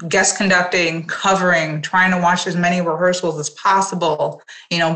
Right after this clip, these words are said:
building a name for myself, which is very difficult to do because I don't know if you know much about the boarding school life, but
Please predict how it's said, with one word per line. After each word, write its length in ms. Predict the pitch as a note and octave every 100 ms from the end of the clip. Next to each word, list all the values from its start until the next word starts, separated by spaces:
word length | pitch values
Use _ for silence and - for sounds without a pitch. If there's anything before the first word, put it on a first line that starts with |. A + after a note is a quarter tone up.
| C#3+
building 320 | G3+ G3 F#3
a 40 |
name 400 | F3 F3 G3 B3+
for 120 | A3+ E3
myself, 380 | D3 D3+ D3
which 140 | A3 A3
is 80 | A3
very 200 | C#4+ D#4+
difficult 360 | D4 A#3+ B3
to 60 | G3
do 260 | A#3 F3 F#3+
because 220 | G3+ A#3
I 80 | A#3+
don't 140 | A#3+
know 100 | A3+
if 100 | G#3+
you 80 | A3
know 120 | G3+
much 240 | F#3+ F#3 G3+
about 240 | F3 E3
the 60 | E3+
boarding 320 | E3+ F3+ E3
school 300 | - - D3+
life, 440 | F3 F3 D3+ -
but 220 | E3 D#3